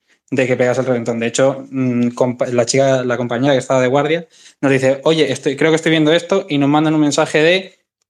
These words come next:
"Acaba de petar". O sea, fue antes, fue, fue casi instantáneo. Formalmente es en función de la, eh, de la onda L G, ¿no?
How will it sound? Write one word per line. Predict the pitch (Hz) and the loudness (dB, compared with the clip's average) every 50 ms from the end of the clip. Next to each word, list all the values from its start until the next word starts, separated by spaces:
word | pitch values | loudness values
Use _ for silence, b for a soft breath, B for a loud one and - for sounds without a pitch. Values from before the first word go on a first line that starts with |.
| _ _ - | _ _ -12
"Acaba | 135 127 120 135 131 139 131 | -8 -6 -2 0 2 2 2
de | 127 120 | 2 0
petar". | 120 117 - - - | -2 -6 -10 -10 -20
O | - _ _ _ _ _ _ _ _ _ _ _ _ _ _ _ _ _ | -20 _ _ _ _ _ _ _ _ _ _ _ _ _ _ _ _ _
sea, | - 117 113 110 | -8 -6 -6 -4
fue | - 139 139 | -2 0 0
antes, | 151 147 139 147 143 143 139 135 131 - | 0 0 0 0 0 0 0 0 -2 -2
fue, | 147 139 139 139 135 | 0 0 0 0 -2
fue | 135 135 131 131 131 131 123 | -2 -2 -2 0 -2 -2 -4
casi | - 131 131 135 | -4 -6 -8 -8
instantáneo. | 135 - - 113 - - 117 - - _ _ _ _ _ _ _ _ _ _ _ _ _ _ _ _ _ _ - | -12 -16 -16 -20 -18 -18 -20 -20 -20 _ _ _ _ _ _ _ _ _ _ _ _ _ _ _ _ _ _ -6
Formalmente | - 151 135 139 156 160 165 180 190 190 190 196 190 196 | -4 -2 0 0 0 0 0 0 0 0 0 0 0 0
es | 196 - | 0 -2
en | 170 151 143 131 131 127 | -4 -4 -2 0 -2 -2
función | 127 135 123 - 143 147 156 160 | -2 -4 -2 -2 0 0 2 2
de | 156 160 151 | 2 2 2
la, | 135 127 123 120 120 123 - | 2 2 2 0 -2 -4 -4
eh, | 135 143 135 127 | -4 -4 -4 -4
de | 123 117 120 | -6 -8 -8
la | 117 117 117 113 117 127 - - | -8 -8 -8 -8 -10 -12 -10 -6
onda | 135 131 135 131 127 127 135 | -2 0 2 2 2 2 2
L | 131 127 120 | 2 0 -2
G, | - - - - _ _ _ - | -4 -6 -12 -14 _ _ _ -8
¿no? | 131 139 180 185 - | -8 -6 -6 -8 -12